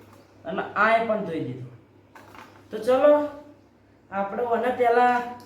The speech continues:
અ, મસ્ત રીતે કાપશું, અને પછી મસ્ત કાપશું ને પછી મસ્ત રીતે આ મીઠું નાખીને બનાવીએ. તો આપણે પહેલા,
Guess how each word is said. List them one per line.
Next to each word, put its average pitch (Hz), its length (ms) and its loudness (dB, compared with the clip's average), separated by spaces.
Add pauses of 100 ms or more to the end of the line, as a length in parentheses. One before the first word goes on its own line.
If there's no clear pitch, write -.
(800)
અ, 180 340 -4
મસ્ત 214 340 -2
રીતે 226 580 -4
કાપશું, 277 800 -2 (520)
અને 202 180 -8
પછી 269 600 -2 (680)
મસ્ત 214 380 -4 (1000)
કાપશું 196 420 -2
ને 240 60 -6
પછી 220 360 -4
મસ્ત 202 360 -6 (680)
રીતે 196 360 0
આ 202 260 4 (840)
મીઠું 202 300 -6
નાખીને 226 420 -2 (220)
બનાવીએ. 190 540 -2 (1700)
તો 226 400 4
આપણે 208 420 0
પહેલા, 214 640 2